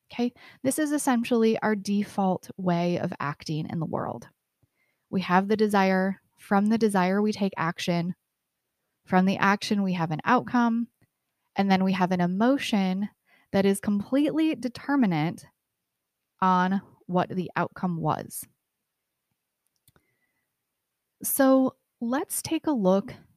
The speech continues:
at what it means to take aligned action. Okay, so we still have the desire, but the desire is going to feel different.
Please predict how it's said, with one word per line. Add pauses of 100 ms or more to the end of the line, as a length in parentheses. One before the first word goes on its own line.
(240)
at
what
it
means (280)
to
take (760)
aligned
action. (840)
Okay, (460)
so
we
still
have
the
desire, (800)
but
the
desire (100)
is
going
to
feel (360)
different.